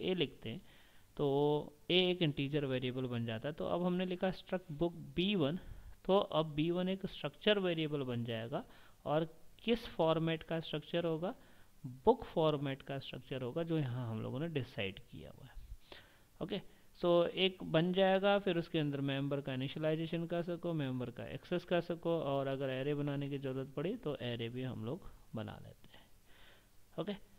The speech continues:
so thank you guys, and, uh, you please find the video at the end of,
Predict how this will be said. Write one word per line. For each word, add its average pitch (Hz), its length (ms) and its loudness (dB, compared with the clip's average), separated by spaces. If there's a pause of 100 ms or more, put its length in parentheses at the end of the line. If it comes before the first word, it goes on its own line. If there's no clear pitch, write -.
(260)
so 143 320 2
thank 160 220 0
you 202 100 0
guys, 214 300 2 (680)
and, 151 380 2
uh, 151 120 10
you 160 240 6
please 180 360 0 (120)
find 156 360 2
the 160 80 2
video 175 520 -2
at 156 200 -2
the 151 80 -2
end 143 240 0
of, 160 140 0